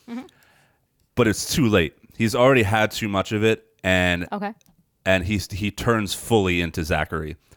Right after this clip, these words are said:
Speaker 2: Only it's a yellow Zachary made out of slime,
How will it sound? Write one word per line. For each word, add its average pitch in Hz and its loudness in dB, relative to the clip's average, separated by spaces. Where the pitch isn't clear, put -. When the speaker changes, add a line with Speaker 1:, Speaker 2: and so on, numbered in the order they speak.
Speaker 2:
Only 101 4
it's 95 -2
a 98 0
yellow 101 2
Zachary 92 0
made 87 2
out 82 2
of 80 -8
slime, 80 -6